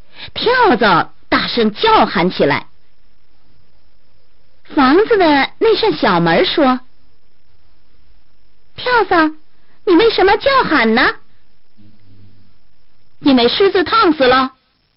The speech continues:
于是，小门儿开始咯咯地响。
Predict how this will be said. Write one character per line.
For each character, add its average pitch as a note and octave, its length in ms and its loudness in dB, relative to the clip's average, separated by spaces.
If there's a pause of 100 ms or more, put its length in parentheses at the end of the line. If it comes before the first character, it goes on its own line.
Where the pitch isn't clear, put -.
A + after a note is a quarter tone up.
(2500)
于 D#4+ 180 6
是， D4+ 420 4 (640)
小 G3+ 300 2
门 F#3 120 4
儿 G3+ 300 4
开 C#4+ 240 0
始 G3 180 0
咯 A#3+ 280 4
咯 B3 180 2
地 A3+ 100 2
响。 D#3 680 0